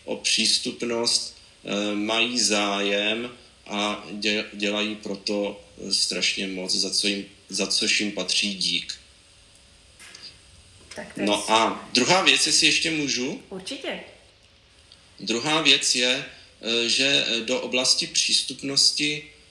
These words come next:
Speaker 1: eh, čím dál víc, eh, proniká vlastně, eh, umělá inteligence, takže v dnešní době už není problém mít třeba na mobilu,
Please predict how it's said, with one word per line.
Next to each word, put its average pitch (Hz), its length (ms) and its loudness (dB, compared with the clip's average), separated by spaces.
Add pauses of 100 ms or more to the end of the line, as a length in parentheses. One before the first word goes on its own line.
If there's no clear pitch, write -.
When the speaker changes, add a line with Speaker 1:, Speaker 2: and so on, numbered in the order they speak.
(140)
Speaker 1:
eh, 113 220 -2
čím 135 320 2
dál 151 400 0
víc, 143 600 0
eh, 117 380 -6 (320)
proniká 139 720 -2
vlastně, 135 640 2 (680)
eh, 104 320 -2 (640)
umělá 123 520 0
inteligence, 98 1040 0
takže 110 440 -2
v 104 80 -10
dnešní 104 560 0
době 113 600 2 (360)
už 113 240 0
není 113 320 0
problém 107 840 0
mít 110 220 -6
třeba 113 560 -2
na 95 140 -8
mobilu, 117 680 -2